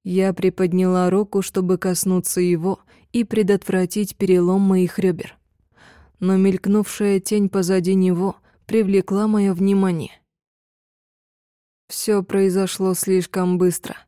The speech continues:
и сработал чистый инстинкт защитить того, кого я люблю. Даже если придётся сделать это от того,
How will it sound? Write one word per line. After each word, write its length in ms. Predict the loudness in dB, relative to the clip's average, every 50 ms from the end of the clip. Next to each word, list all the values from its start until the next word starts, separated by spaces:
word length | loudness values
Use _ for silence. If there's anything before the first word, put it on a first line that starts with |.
| _ _ _ _ _ _
и 140 | -4 -4 -2
сработал 720 | -2 -2 -2 -2 -2 0 0 0 0 0 0 0 0 0
чистый 540 | -2 -4 -4 -4 -4 -4 -2 -2 -2 -2 -2
инстинкт 760 | -2 0 0 0 0 0 -2 -4 -2 -2 -2 -2 -4 -8 -18 -20 -20 -20 -14 -8
защитить 720 | -6 -2 -2 0 -2 0 -2 -2 -2 -2 -2 -4 -4 _
того, 340 | -2 -2 -2 0 0 -2 -4
кого 340 | -4 -4 -4 -2 0 2 2
я 100 | 2 4
люблю. 300 | 2 2 2 0 -4 -4 -6 _ _ _ _ _ _ _ _ _ -20 -20 _ _ _ _
Даже 480 | -6 -6 -2 0 0 0 0 0 0 0
если 400 | 0 2 0 0 -2 0 -2 -2
придётся 640 | 0 2 0 0 2 2 0 0 0 0 0 0
сделать 500 | 0 0 -2 0 0 2 2 0 -2 -2 -4
это 340 | -4 -4 -2 -2 -2 -2 -2
от 140 | -4 _
того, 380 | -4 -4 -2 -2 -2 -4 -6 -8